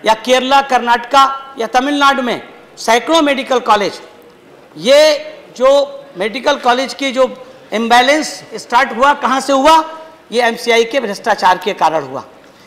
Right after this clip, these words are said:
इसलिए माननीय, मैं जब आपने समय सुनिश्चित कर दिया तो मैं कुछ clarification, कुछ अपने suggestions माननीय मंत्री जी को आपके माध्यम से देकर के अपनी बात समाप्त करूंगा कि जिस तरह से उत्तर प्रदेश में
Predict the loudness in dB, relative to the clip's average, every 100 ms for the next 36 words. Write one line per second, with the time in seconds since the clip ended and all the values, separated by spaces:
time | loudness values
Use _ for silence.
0 | -12 -8 0 2 2 2 4 4 4 2
1 | 0 -8 -20 -20 -20 -2 2 4 4 0
2 | -4 -2 -2 -2 -4 -8 -8 -8 -2 -2
3 | 2 0 0 0 0 0 -8 -18 -12 -2
4 | -2 0 -2 -2 -8 -4 2 2 2 -2
5 | -2 0 0 2 0 0 -2 -4 -2 0
6 | 2 2 0 -6 -8 -2 0 -2 -4 -6
7 | -6 0 0 0 -2 -2 -2 -4 -2 -2
8 | 0 -2 -4 -6 -2 -2 0 0 0 0
9 | 0 2 2 0 -14 -20 -20 -20 -14 -6
10 | -2 -2 0 2 2 2 0 0 -2 2
11 | 2 0 -4 -8